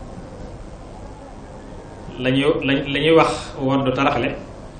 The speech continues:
mooy koo ci dem armoire am dana fees dell ki sér, waaye lenn lu ci suturaal yaramam do-, du ci am, lépp ay daggit lay doon. Loolu mooy woddu te rafale.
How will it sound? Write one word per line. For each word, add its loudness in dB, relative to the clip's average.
mooy 4
koo 6
ci 4
dem 6
armoire 4
am 2
dana 2
fees 0
dell 4
ki 2
sér, 4
waaye 8
lenn 10
lu 6
ci 2
suturaal 6
yaramam 4
do-, 0
du 0
ci 0
am, 0
lépp 2
ay 4
daggit -2
lay -2
doon. -8
Loolu 2
mooy 6
woddu 6
te 4
rafale. 2